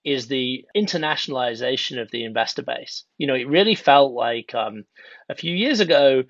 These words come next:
seed was, you know, very much a local game. People, you know, only wanted to invest in companies that they could,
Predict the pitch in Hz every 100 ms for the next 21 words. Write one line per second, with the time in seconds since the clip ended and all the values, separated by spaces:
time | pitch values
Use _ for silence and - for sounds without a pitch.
0 | _ - - 233 226 180 156 143 123 -
1 | - 139 110 156 170 156 143 135 127 127
2 | 139 123 123 120 117 - 143 143 127 117
3 | 113 123 135 127 127 120 143 120 120 -
4 | 120 127 120 127 120 110 113 117 - 113